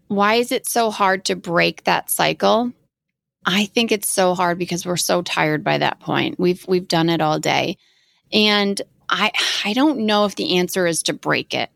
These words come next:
because I don't think, at least at five o'clock, I, I'm not strong <laughs> enough to do anything. And so I plan, and this is what I did in early sobriety. I make a plan when I'm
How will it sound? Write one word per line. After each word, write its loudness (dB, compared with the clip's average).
because 0
I 0
don't 2
think, -2
at 2
least 0
at -2
five 2
o'clock, -2
I, -4
I'm 2
not -2
strong 0
<laughs> -
enough -6
to 0
do 2
anything. -2
And 0
so 2
I 2
plan, 2
and 4
this 0
is -4
what 2
I 2
did 0
in -2
early 2
sobriety. -2
I 4
make 2
a 2
plan 0
when 2
I'm 0